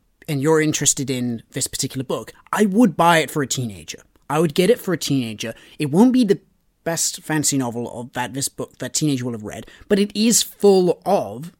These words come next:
feminist ideas. It's a great introduction to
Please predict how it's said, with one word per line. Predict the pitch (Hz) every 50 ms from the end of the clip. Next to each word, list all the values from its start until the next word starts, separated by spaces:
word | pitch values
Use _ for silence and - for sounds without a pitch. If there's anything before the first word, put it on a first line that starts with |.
| _ _
feminist | - - - 151 151 160 160 156 - - -
ideas. | 143 143 123 127 117 110 113 123
It's | 131 -
a | 156
great | - 156 147 170 180 202
introduction | - 175 165 - 156 143 143 131 120 - - - 123 117 113
to | - - 156 147 131 120